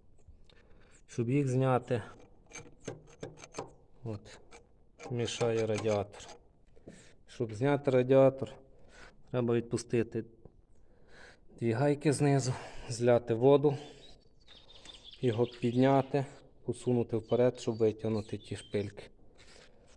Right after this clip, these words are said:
З цієї сторони без проблем відкрутилося, з тієї сторони, як можна бачити, де трубка до рульового. Прямо йде під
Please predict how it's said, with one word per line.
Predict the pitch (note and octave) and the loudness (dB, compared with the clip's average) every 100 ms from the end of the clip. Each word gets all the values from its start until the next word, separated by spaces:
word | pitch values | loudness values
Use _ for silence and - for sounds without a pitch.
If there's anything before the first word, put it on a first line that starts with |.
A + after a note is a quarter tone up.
| - | -20
З | - | -12
цієї | - C3+ C3 | -2 2 2
сторони | - C3+ B2+ | 2 2 4
без | A#2+ A#2+ | 4 2
проблем | - A#2+ B2+ C#3 | 0 2 4 4
відкрутилося, | C#3 C#3 C#3 C3 D3+ C#3+ C#3+ - C3 | 2 0 -4 0 4 4 2 0 -4
з | - | -4
тієї | B2+ A#2+ C3 B2+ | 0 4 4 4
сторони, | - - B2 A#2+ A#2+ B2+ - - - | 0 2 4 4 2 0 -6 -16 -8
як | A2 | -2
можна | A2 G#2+ A2+ | -2 -2 -2
бачити, | A2 A#2 - - A#2 - - | 0 0 -2 -14 -16 -16 -8
де | A#2 | -6
трубка | G#2 A#2 A2+ - A2+ G#2+ - | -4 -4 -4 -6 -10 -10 -8
до | G#2+ G2+ | -2 0
рульового. | G2+ G2+ G2 F#2 F#2+ - - - - - - | 2 0 -2 -2 -6 -16 -20 -20 -20 -20 -12
Прямо | - A#2 C#3+ C#3+ C3 | 2 2 4 2 2
йде | A#2+ A#2+ B2+ B2 | 2 4 4 4
під | - A#2+ B2+ B2+ - | 2 0 0 0 -16